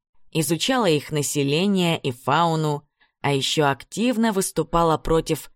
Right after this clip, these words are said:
концепции Содружества наций. В школьной библиотеке появились книги о Второй мировой войне, в том числе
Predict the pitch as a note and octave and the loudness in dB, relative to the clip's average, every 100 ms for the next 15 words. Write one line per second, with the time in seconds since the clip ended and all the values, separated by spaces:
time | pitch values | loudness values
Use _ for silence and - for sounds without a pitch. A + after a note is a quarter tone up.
0 | _ - D3+ A#2 - F#3 F#3 - F#3 F3 | _ -4 -2 -2 -2 -2 -2 -4 0 0
1 | - D3+ C#3 D3+ C#3+ C#3+ - D3+ C#3+ C#3 | 0 -2 -2 -2 -2 -4 -4 -2 0 0
2 | B2+ - - B2 - _ _ _ _ _ | -2 -4 -8 -8 -10 _ _ _ _ _
3 | _ _ _ - - E3+ D#3 D#3 D3 C#3+ | _ _ _ -10 0 4 4 2 0 2
4 | D#3+ D#3 D3+ G3 F#3+ D#3+ D#3+ D#3 D#3 E3+ | 4 4 2 0 -2 -2 0 2 2 0
5 | D#3 - - F#3 E3+ E3+ D3+ - D#3 E3 | 0 -2 -2 0 2 0 0 0 0 2
6 | D#3+ D#3 D#3 D#3+ D#3+ E3 F3 F#3 C#3 A#2 | 2 2 2 2 2 2 0 -2 -2 -6
7 | _ _ _ - D#3 D3+ C#3 F#3 - G#3 | _ _ _ -4 -2 -2 -2 -4 -2 -2
8 | G3+ | -2